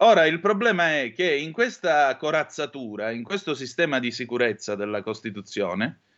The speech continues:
c'era un bug. E il bug lo hanno fatto gli stessi padri costituenti, perché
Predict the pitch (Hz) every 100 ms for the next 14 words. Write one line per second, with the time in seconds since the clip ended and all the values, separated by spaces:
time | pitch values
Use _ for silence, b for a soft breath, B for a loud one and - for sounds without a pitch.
0 | _ _ - 202 180 202 165 123 98 90
1 | 98 101 104 _ _ _ _ _ _ -
2 | 254 277 175 156 117 110 110 127 151 156
3 | 190 226 254 196 180 175 165 143 139 160
4 | 151 - 127 139 123 117 120 - 131 180
5 | 196 113 107 95 110 - 151 117 -